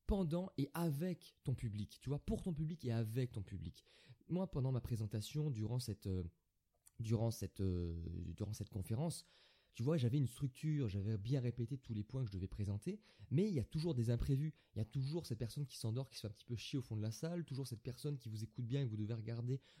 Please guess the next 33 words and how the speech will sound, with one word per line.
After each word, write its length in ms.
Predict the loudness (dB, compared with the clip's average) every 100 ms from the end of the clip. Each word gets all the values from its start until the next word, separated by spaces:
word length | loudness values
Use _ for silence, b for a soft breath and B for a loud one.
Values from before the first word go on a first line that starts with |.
| -4
un 80 | -4
petit 160 | -2
peu 120 | -2
plus 440 | -2 2 4 4 -2 B B
au, 580 | 2 4 4 4 4 2 0 -2 -4 -4
devant, 520 | 4 4 4 2 0
de, 140 | -2
qui 160 | -2 -2
est 20 |
devant 180 | 0 0
toi, 240 | 0 -6
tu 120 | -6 -4
vois, 180 | -4 B B B
et 80 | -2
ça, 300 | -2 -2 -4
ça 100 | -4
t'oblige, 640 | -2 0 0 0 0 -2 -4 B B B
eh 80 | -2
bien, 180 | 0
à 120 | 0 0
improviser 480 | 0 0 -2 -2
dessus 280 | -6 -8 -8 B B
pour 180 | -8 -4
construire 640 | 0 0 0 -2 0 2 0 B B
une, 240 | 6 8 6 0 _ _
un 100 | 2
deuxième 520 | 2 4 2 4 2 0
discours 440 | -2 -2 -2 0
par 180 | 0 -2
rapport 320 | -2 0 0
à 60 | 0
ton 120 | 0
discours, 440 | -2 -4 -4 -6